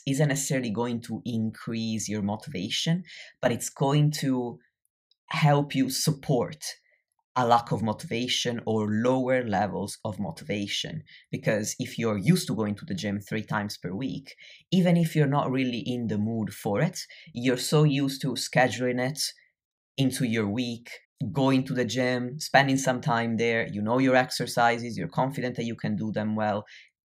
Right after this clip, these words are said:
you're much more likely to do it even if you're not in the mood for it. However, building habits is a complex topic that deserves a whole podcast in and of itself, so I will cover it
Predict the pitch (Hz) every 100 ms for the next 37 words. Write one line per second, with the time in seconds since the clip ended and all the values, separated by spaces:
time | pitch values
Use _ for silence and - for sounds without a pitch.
0 | _ - 147 175 160 165 - 147 131 123
1 | 127 113 - 101 107 107 - - 139 123
2 | 117 - 104 92 - 101 92 90 92 -
3 | - - - - - - _ _ - -
4 | - _ - 127 143 95 - - _ -
5 | 175 143 156 160 147 151 110 131 165 -
6 | - - _ _ _ _ 139 139 - -
7 | - 127 123 - 110 143 - - 104 -
8 | 156 135 107 101 98 110 107 98 - 110
9 | - 120 123 104 113 151 110 - 123 110
10 | 104 90 - - 78 - - - 110 101
11 | - 131 139 127 123 - 98 90 82